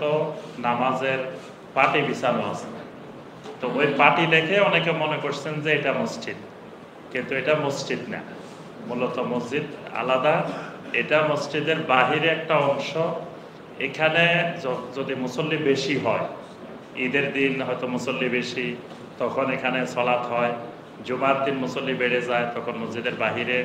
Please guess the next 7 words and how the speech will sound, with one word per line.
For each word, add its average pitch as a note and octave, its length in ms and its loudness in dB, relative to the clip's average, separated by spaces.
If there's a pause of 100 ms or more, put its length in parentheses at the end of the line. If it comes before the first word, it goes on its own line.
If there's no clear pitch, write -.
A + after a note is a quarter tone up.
(300)
রাস্তা B2+ 360 2
পর্যন্ত A#2 480 -2
ওখানে A2+ 460 -2 (520)
জায়গা A#2+ 260 4
করে A2+ 260 0
দেওয়া A2 240 2
হয়। A2 220 0